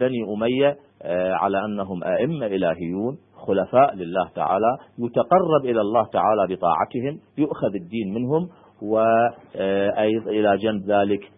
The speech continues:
لعن علي بن أبي طالب عليه السلام بصفته ملحدا في الدين، يعني، آه، هكذا يبرز. ووضعت أحاديث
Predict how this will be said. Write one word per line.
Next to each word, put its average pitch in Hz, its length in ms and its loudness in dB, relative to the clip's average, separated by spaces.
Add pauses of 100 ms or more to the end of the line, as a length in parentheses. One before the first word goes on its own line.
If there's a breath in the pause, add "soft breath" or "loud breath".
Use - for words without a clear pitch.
لعن 104 360 -2
علي 95 400 -4
بن 80 100 -8
أبي 69 200 -6
طالب 69 260 -4 (100)
عليه 78 140 -4
السلام 107 400 2 (340 loud breath)
بصفته 170 720 0
ملحدا 220 760 2
في 175 160 -8
الدين، 107 500 -4 (760 soft breath)
يعني، 85 800 -4
آه، 76 200 -4 (220)
هكذا 135 420 2
يبرز. 82 360 -2 (200)
ووضعت 98 1400 0
أحاديث 135 800 -2